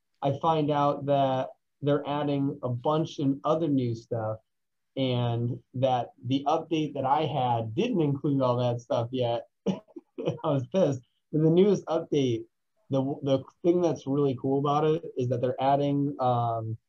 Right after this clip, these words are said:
I don't, I don't know what they're calling them, but they're, like, stalactites, stalagmites, like the, like the spikes that drip in caves. And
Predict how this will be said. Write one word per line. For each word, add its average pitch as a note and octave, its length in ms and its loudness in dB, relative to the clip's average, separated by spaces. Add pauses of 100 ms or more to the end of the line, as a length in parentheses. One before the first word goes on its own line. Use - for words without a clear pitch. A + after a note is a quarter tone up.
(200)
I C#3+ 60 4
don't, F3 180 4
I - 40 4
don't E3+ 80 4
know F#3+ 80 4
what F#3+ 120 2
they're D3 100 -2
calling D#3 340 2
them, A#2+ 120 -2
but A#2 100 -6
they're, C3 80 0
like, A#2+ 180 0
stalactites, C#3 1120 -2
stalagmites, C#3 680 0
like B2+ 100 -4
the, A#2+ 180 -8 (140)
like A2+ 160 -4
the A2+ 100 -2
spikes B2+ 520 -4
that A2+ 220 -4
drip B2 340 -2
in A#2 160 -4
caves. E3+ 600 0 (520)
And C#3 500 2